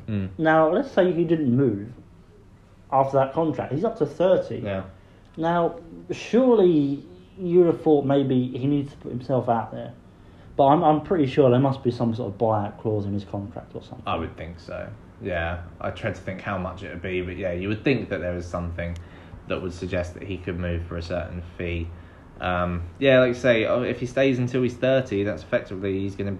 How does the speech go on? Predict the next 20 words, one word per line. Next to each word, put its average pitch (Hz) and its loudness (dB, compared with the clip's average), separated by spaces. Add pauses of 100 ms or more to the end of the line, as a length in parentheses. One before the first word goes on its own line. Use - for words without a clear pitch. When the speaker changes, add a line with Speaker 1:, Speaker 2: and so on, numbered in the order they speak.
Speaker 1:
just 101 -10 (140)
end 95 -8
up - -10
becoming 92 -6
a 92 -6
one-club 92 -6
man, 95 -4
and 92 -6 (480)
by 104 0
the 101 -2
time 104 -2
he's 87 -6
thirty, 101 4
maybe 95 -4
he's 95 -2
missed 101 -4
his 92 -4
opportunity 92 -6
to 87 -8
move 90 -4